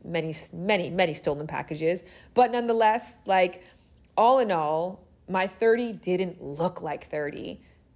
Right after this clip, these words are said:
Didn't have the partner, didn't have the career, didn't have any of the stability. And as a result, I was so embarrassed that I actually lied about my age for a couple of years,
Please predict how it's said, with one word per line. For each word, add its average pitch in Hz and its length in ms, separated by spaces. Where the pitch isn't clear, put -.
Didn't 233 220
have 247 160
the 233 40
partner, 233 640
didn't 180 260
have 190 180
the 180 80
career, 160 600
didn't 185 240
have 170 180
any 165 80
of 165 80
the 165 80
stability. 156 680
And 165 100
as 165 140
a 160 80
result, 165 640
I 208 160
was 208 140
so 175 300
embarrassed 160 1080
that 170 120
I 175 60
actually - 460
lied 175 640
about 160 380
my 160 280
age 151 480
for 226 880
a 208 80
couple 480 340
of 277 120
years, 160 720